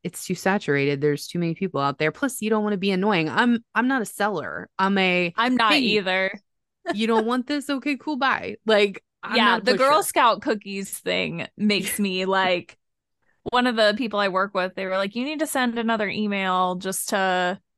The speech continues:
Speaker 2: like, remind people." And I was like, "Yeah, no, I'm not gonna do that." <laughs>
Speaker 1: Yeah,
Speaker 2: Like,
Speaker 1: right.
Speaker 2: "No, thank you. <laughs> I already sent one. We're good on that." But yeah, you have to push for those kinds of things. And I'm just not, I'm not a salesperson either.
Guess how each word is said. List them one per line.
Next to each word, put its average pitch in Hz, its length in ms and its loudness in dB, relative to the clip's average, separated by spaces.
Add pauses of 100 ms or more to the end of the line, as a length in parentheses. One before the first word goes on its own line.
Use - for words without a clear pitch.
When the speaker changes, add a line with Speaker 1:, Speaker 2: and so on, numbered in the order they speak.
(100)
Speaker 2:
like, 196 220 -2
remind 196 520 2
people." 185 540 0
And 196 160 0
I 190 60 0
was 190 100 -4
like, 208 160 -4
"Yeah, 214 160 2
no, 196 200 2
I'm 185 60 -2
not 180 180 -4
gonna 180 200 -8
do 165 160 -8
that." 165 380 -6
<laughs> 466 500 0
Speaker 1:
Yeah, 226 200 -2 (300)
Speaker 2:
Like, 262 220 0
Speaker 1:
right. 190 340 2 (480)
Speaker 2:
"No, 254 180 4
thank 190 280 0
you. 190 260 -4 (300)
<laughs> - 420 -4
I - 80 0
already 277 420 2
sent - 260 -2
one. 214 340 2
We're 214 200 2
good 202 380 2
on 185 260 -4
that." - 320 -6 (680)
But 196 400 2 (220)
yeah, 202 380 0 (100)
you - 140 -4
have 247 80 -4
to 294 120 -6
push - 500 -2 (260)
for 214 200 -2
those 185 200 0
kinds 190 300 -4
of 185 80 -10
things. 175 300 -6
And 180 120 -6
I'm 208 240 0
just 208 180 -2
not, 190 220 2
I'm 202 120 0
not - 160 -2
a - 40 -8
salesperson - 600 -10
either. 117 520 -4